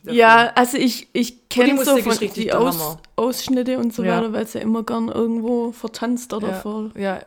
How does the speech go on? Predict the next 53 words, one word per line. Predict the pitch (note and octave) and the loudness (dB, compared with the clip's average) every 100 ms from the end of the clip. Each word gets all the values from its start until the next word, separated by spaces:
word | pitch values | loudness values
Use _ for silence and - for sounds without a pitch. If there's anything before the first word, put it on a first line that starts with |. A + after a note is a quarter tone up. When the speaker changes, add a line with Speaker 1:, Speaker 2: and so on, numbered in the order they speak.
| - | -10
Speaker 1:
ist | G3 | -4
Speaker 2:
oder | G#3 | 0
Speaker 1:
eine | |
ganz, | - G#3 G#3+ | 2 2 0
Speaker 2:
aufgenommen | A#3+ A3+ A3 | -2 -2 0
Speaker 1:
ein | |
Speaker 2:
wird. | G#3 | 2
Speaker 1:
ganz | G#3+ A#3 - | 4 2 0
crazy | G#3 G3 F#3 | 0 0 0
Film. | F3 F3+ E3 E3+ F3 _ _ _ _ - | -8 -10 -10 -10 -14 _ _ _ _ -2
Ganz | G3+ G3 | 0 0
crazy. | F3+ E3+ | -2 0
Speaker 2:
Cool. | |
Speaker 1:
Also | F#3 F#3+ | 2 2
da, | F#3 F3 | 0 0
was | G3 F#3+ | 0 0
da | G3+ G#3+ | 2 2
in | G#3+ | 2
dem | G3 F#3+ F#3 - | 0 -2 -6 -10
Kopf | - G#3+ | -8 -6
vorgegangen | - G3 F3+ F3 | -2 -2 0 -6
ist | F3 | -8
von | F#3 | -6
dem | F3 | -6
Macher, | F3 F3+ F3+ F3 - _ - | -6 -6 -6 -6 -8 _ -8
I | |
Speaker 2:
Mhm. | - | -2
Speaker 1:
don't | E3+ A3 F3+ D#3+ | 0 0 0 -2
know, | F3 G3+ G#3 | -2 -2 -2
ich | F3 | 0
will's | A3 | -2
auch | A3 F3+ | 0 -2
nicht | E3+ | 0
wissen, | F3 G#3+ A#3+ | -2 -2 -2
Speaker 2:
<laughs> | B3 A3 E4 | -2 -2 2
Speaker 1:
aber | F#3+ | 4
die | G3 | 6
Musik | G3 F#3 G#3+ F3+ | 4 2 -2 -4
ist | - | -6
sehr, | D#3+ D#3 | -6 -8
sehr | - | -10
gut. | - - - _ | -14 -16 -18 _
Der | A3 | -14
Speaker 2:
Okay, | E3+ | -10
Speaker 1:
Soundtrack | - E3 E3+ G3+ | -8 -8 -6 -8
Speaker 2:
cool. | D#3+ | -10
Speaker 1:
ist | - | -8
der | B3+ | -4
Speaker 2:
Können | A#3 | -2
wir | A3+ | 0
gern | G#3 | -2
Speaker 1:
Wahnsinn. | G3+ G3 | -2 -4
Speaker 2:
angucken. | G3 G#3 F#3 - | -6 -8 -6 -8